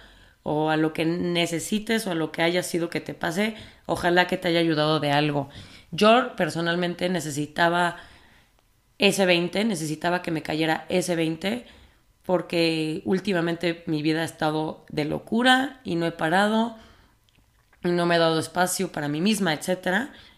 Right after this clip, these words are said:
Y cuando te das cuenta de que cuando las cosas parecen que no termina el trabajo, no, no llegas como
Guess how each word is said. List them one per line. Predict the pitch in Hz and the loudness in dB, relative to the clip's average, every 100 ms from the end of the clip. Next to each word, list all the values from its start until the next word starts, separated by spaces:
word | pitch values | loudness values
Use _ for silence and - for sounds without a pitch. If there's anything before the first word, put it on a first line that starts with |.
| _ | _
Y | - | -6
cuando | 180 185 | -2 -2
te | 185 | 2
das | 202 220 | 4 2
cuenta | - 202 202 | 0 -2 0
de | 196 190 | 0 0
que | 160 135 - - - _ _ - | -4 -6 -12 -20 -20 _ _ 0
cuando | 202 180 | 2 2
las | 175 165 - | 0 -2 -2
cosas | 180 190 208 | -4 -4 0
parecen | 180 175 170 190 180 | 2 2 2 -2 -6
que | - 151 - - - _ | -6 -10 -12 -20 -20 _
no | 180 185 | 2 2
termina | 185 185 185 185 | 2 2 2 0
el | 180 | 0
trabajo, | 165 170 190 165 | 0 0 0 -2
no, | 156 165 | -2 -2
no | 185 165 | -2 -2
llegas | 165 165 165 | -2 -2 -4
como | - 156 147 - | -6 -8 -8 -12